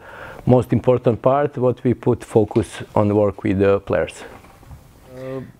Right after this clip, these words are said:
I think that, uh, most important part of, uh, campus that we, we, uh, improve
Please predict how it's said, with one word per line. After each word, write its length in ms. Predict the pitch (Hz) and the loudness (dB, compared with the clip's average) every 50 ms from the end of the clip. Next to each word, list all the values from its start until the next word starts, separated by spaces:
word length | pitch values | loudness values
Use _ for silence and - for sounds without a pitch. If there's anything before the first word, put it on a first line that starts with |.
| - - - - 143 - - - - - | -20 -20 -20 -20 -20 -20 -20 -20 -8 -2
I 120 | - 123 156 | 0 2 2
think 380 | 160 - - 208 208 202 180 | 2 4 4 4 4 4 4
that, 260 | 170 185 175 - - - | 4 4 2 0 -2 -2
uh, 840 | 147 170 170 170 170 170 170 170 170 165 165 165 165 160 139 113 - - | 0 2 4 4 4 4 4 4 4 2 2 2 2 2 0 0 -2 -2
most 500 | - 156 147 139 143 160 175 175 - - | -2 2 4 6 6 6 4 2 2 0
important 640 | 151 135 127 - 147 151 151 - - 151 135 135 - | -2 0 2 2 2 2 2 0 -2 -2 -2 0 2
part 320 | 147 143 147 147 143 - - | 2 4 4 2 0 -2 -2
of, 400 | - 139 139 131 - - - - - | 0 0 0 0 -2 -8 -10 -4 0
uh, 460 | 87 113 139 139 139 135 135 131 131 127 - - - - - - - - | 2 4 4 4 6 6 4 4 2 0 -6 -14 -20 -20 -20 -10 -2 2
campus 540 | - 147 151 - - 156 143 - - - - - - - - - - - - - - | 2 2 4 4 4 4 4 2 -4 -14 -20 -18 -16 -16 -16 -16 -18 -18 -18 -4 2
that 240 | - 135 135 135 - | 4 4 4 4 2
we, 240 | 139 143 156 160 160 | 2 4 4 4 2
we, 440 | 120 139 147 143 143 143 143 - - | 2 4 4 4 4 4 2 0 -2
uh, 340 | - - 135 143 147 143 135 | 0 2 4 4 4 4 4
improve 760 | - - 135 120 - - 139 139 147 147 143 143 151 - | 2 2 2 0 2 2 4 4 4 4 2 2 0 -2